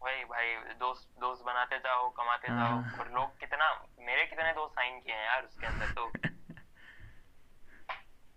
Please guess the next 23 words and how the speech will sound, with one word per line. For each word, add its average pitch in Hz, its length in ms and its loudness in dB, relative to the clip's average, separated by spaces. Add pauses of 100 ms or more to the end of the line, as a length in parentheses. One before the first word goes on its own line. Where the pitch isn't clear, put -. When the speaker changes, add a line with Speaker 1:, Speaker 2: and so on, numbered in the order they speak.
(540)
Speaker 2:
हम्म। 131 220 0
Speaker 1:
एक, 143 260 0
एक 135 180 -6
बंदा 127 260 -2
था, 131 200 6
उसको - 540 0
वहाँ 127 180 4
पे 143 200 4
एक, - 140 -6 (480)
वहाँ 113 160 4
पे 123 120 0
एक 127 120 0
बंदा 113 220 0
आया, 117 240 6
उसको - 240 -8
बोला 120 320 -2 (200)
Speaker 2:
हम्म। 135 160 0
Speaker 1:
कि 127 140 -6
बारह 117 280 8
हज़ार 123 280 4
रुपये 127 220 -2
दे 120 160 2 (280)
Speaker 2:
हम्म। 139 180 0